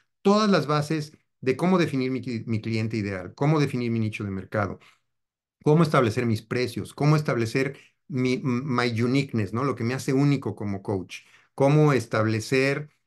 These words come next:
eh, el mercado en donde debo vender, los mensajes irresistibles, que pueda yo decir a qué me dedico y cuando me oiga la gente diga,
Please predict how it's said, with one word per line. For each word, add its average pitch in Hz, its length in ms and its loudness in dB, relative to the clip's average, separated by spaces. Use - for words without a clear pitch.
eh, 113 680 0
el 123 120 0
mercado 139 440 -2
en 131 80 -4
donde 107 220 -6
debo 113 280 -6
vender, 98 460 -6
los 127 200 0
mensajes 147 520 0
irresistibles, 110 800 -4
que 113 100 -6
pueda 147 220 0
yo 147 140 2
decir 135 300 0
a 120 60 -2
qué 127 100 -4
me 131 120 -2
dedico 127 320 -4
y 151 40 -4
cuando 113 200 -2
me 127 100 -2
oiga 143 180 2
la 117 120 0
gente 135 280 -6
diga, 123 260 -2